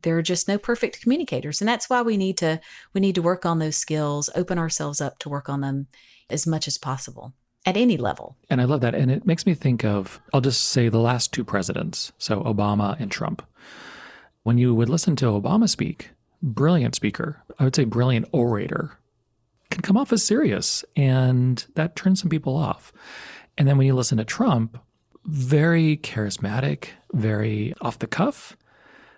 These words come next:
Speaker 2: <laughs> very entertaining. But again, that turns some people off. So you have these two past presidents that had different ways, different approaches, wildly different, but very effective in different settings. And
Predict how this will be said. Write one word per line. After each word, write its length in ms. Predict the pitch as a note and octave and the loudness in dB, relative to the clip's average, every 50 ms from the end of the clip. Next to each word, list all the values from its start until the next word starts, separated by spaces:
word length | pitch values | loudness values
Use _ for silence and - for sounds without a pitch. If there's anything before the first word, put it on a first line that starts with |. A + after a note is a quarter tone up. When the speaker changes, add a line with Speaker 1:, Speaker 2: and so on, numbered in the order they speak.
| _ _ _ | _ _ _
Speaker 2:
<laughs> 120 | - - - | -4 0 2
very 400 | B2+ A#2 B2 C3+ C3 D#3 D#3 C#3+ | 2 4 4 4 4 6 6 6
entertaining. 840 | C#3 C3+ C3 - - B2+ B2 B2+ C3+ D3 F3 F3+ G#3+ A3+ G#3+ - - _ _ | 4 4 2 2 2 2 4 4 4 4 4 6 4 4 2 0 -10 _ _
But 100 | D#3+ C#3 | 0 2
again, 380 | C#3+ G3 F#3 D#3 C#3 C#3+ D#3+ - - _ _ _ _ _ _ _ - | 4 4 4 4 4 4 2 0 -2 _ _ _ _ _ _ _ -6
that 160 | - B2+ A#2+ | -6 -6 -4
turns 260 | - - B2 A#2 A2 - | -2 0 0 2 2 0
some 100 | B2 G#2+ | -4 -2
people 300 | - A2 G#2 - G2+ A2 | -2 -4 -2 -2 -2 0
off. 260 | D#3+ F#3 - - - | 0 0 -2 -2 -2
So 120 | - D#3+ | 0 2
you 80 | D3+ C#3+ | 2 4
have 160 | C#3+ D#3 C#3+ | 2 2 4
these 200 | C#3 D3 B2+ - | 2 2 0 -2
two 320 | - - - - A3+ A#3 | -6 -4 0 2 2 2
past 340 | - - F3+ E3 D#3 - - | 2 0 0 0 0 -2 -2
presidents 640 | - E3+ E3+ E3 D#3 C#3+ A2 G#2 G#2 G#2 - - - - - - - - - - | 0 0 2 2 2 2 2 2 0 -2 -4 -8 -10 -10 -14 -16 -14 -14 -16 -6
that 140 | - D#3 - | -6 -4 0
had 280 | - D#3 E3 D3 C#3 - _ _ - D#3+ | 0 0 0 0 -2 -8 _ _ -6 -2
different 460 | C#3 F3+ - - F#3+ F3 A#3 - - _ _ _ _ _ _ | -2 -2 0 0 0 0 0 -4 -10 _ _ _ _ _ _
ways, 500 | B3+ C3 A#2+ A2+ A2 A#2+ C#3+ F3 F#3+ F3 | 0 2 2 2 4 2 2 2 2 0
different 240 | - - - - A2+ | -2 -2 -4 -2 -4
approaches, 640 | G#2+ - - - C3 C3+ C#3+ - G3+ G3+ G3+ - - _ _ _ _ _ _ _ | -6 -6 -2 0 0 0 0 0 -2 -2 -2 -4 -10 _ _ _ _ _ _ _
wildly 400 | - - - - G#3 F#3 F3 D#3 | -10 -8 -4 -2 2 2 2 2
different, 360 | - A#2 - C#3 A#2 G3+ - - - - - - - - _ | 2 0 -2 -2 -2 -2 -6 -12 -14 -14 -14 -14 -16 -6 _
but 140 | - - - | -4 -4 -4
very 380 | - - - G3 G3+ A3 B3 | -8 -2 0 2 2 4 2
effective 720 | C4 - - - - C3+ B2 - - C#3+ D3 D#3+ E3 - - - | 2 0 -2 -2 0 0 0 0 0 0 0 0 -2 -6 -4 0
in 200 | D#3 C#3 C3 A#2+ | 2 2 2 2
different 640 | - C#3+ C#3+ - - B2+ A#2 A#2 - - - - - _ _ _ | 0 -4 -4 0 0 0 0 0 -2 -6 -8 -8 -10 _ _ _
settings. 920 | - - - - - - F#3 E3 B2+ A2+ - - F3 E3 - - - - - _ _ - - - - - - - _ _ - | -8 -4 -2 -2 0 2 2 2 2 2 0 0 -2 -2 -4 -4 -6 -6 -10 _ _ -20 -20 -20 -20 -20 -20 -20 _ _ 0
And 260 | C#3+ C#3+ D3 E3 - | 2 4 4 2 0